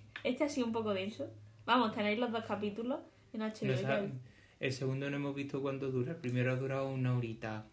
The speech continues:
Speaker 1: Sí, ya os lo
Speaker 2: No
Speaker 1: vamos
Speaker 2: sabemos si es
Speaker 1: avisando.
Speaker 2: porque es introductorio, porque los introductorios suelen ser más largos,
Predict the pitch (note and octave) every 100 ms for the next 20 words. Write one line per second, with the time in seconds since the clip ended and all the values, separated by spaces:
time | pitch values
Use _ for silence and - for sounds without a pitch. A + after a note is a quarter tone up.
0 | - - A#3 F#3+ E3+ G#3 G3+ G3+ G#3 G#3
1 | G3+ B2+ - C3 C3 B2+ B2 C3 B2 B2
2 | B2 B2 A#2+ A#2+ - C3+ C#3 D#3 E3 C#3+
3 | B2+ B2+ B2 A#2+ A2+ B2 B2+ B2 B2 B2
4 | A#2+ A2+ A2+ A#2+ D3 E3+ F3+